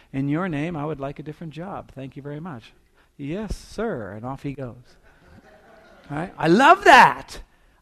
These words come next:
I wish it stopped there. What's his problem? Right? "So that the Son may bring glory to the Father."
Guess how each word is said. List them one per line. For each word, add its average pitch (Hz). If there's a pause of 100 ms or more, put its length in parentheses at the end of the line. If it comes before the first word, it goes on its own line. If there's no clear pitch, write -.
I 180
wish 302
it 285
stopped 320
there. 156 (240)
What's 226
his 311
problem? 269 (380)
Right? 208 (560)
"So 302
that 226 (460)
the 180
Son 170 (220)
may 214
bring 196
glory 185 (160)
to -
the 185
Father." 220